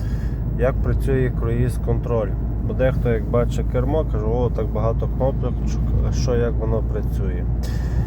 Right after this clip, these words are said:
А на цьому автомобілі в нас є круїз-контроль і ліміт. Круїз-контроль як працює? Нажимаємо круїз-контроль. У нас поки що він стоїть на паузу.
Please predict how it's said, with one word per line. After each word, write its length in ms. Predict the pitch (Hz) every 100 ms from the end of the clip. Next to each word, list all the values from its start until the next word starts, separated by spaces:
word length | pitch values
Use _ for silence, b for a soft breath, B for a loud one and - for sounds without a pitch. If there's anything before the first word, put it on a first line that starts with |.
| B B B B - - -
А 80 | 110
на 160 | 107 110
цьому 260 | 156 160
автомобілі 720 | 147 135 135 135 127 170 165
в 140 | 151 135
нас 360 | 131 120 110 -
є 280 | 113 107 101 B B B B B - -
круїз-контроль 1000 | 123 127 - - - - 135 - 180 185 - - - - - - -
і 100 | 135
ліміт. 360 | 131 123 104 - - - - - B B B -
Круїз-контроль 680 | 131 165 - 151 131 131 120
як 160 | 143
працює? 600 | - 135 127 - - 98 117
Нажимаємо 680 | 127 127 135 127 110 113 - -
круїз-контроль. 920 | 120 117 107 - - 110 110 120 123 - - - - - - - -
У 40 |
нас 220 | 123 135 -
поки 180 | 139 123
що 160 | - 127
він 140 | 127
стоїть 380 | - 135 127 120
на 100 | 123
паузу. 540 | - 117 107 113 123